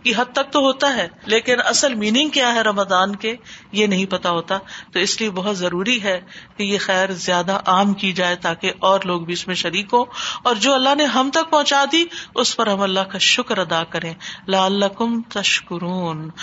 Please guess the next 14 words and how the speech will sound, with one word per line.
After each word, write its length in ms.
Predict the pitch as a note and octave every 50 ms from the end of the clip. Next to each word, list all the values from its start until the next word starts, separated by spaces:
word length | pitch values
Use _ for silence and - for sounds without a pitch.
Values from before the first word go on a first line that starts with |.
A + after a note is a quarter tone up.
| - - -
اور 140 | - A3 G#3+
یہ 120 | G#3 A#3 A3
شکر 360 | A3+ - B3 - C#4+ C#4+ C#4+ C#4 - - - - - -
اس 160 | C4 A#3 -
لیے 220 | C#4 C#4 D#4+ D#4+ D#4
بھی 160 | A#3+ A#3+ A3 G3+ - - - - -
کہ 60 | -
اللہ 240 | A3 G#3+ A3 A3+ -
تعالیٰ 240 | A3 G#3 G#3 A3 G#3+
ہمارے 260 | G#3 G#3 G3+ G3 G3 G3
ساتھ 240 | - A#3 A#3+ - - - F#3+
آسانی 440 | F3 - - F3+ F3 E3+ F3 F#3 F3
چاہتا 420 | - F#3 D#3+ E3 - - D#3+ D#3
ہے، 100 | E3 -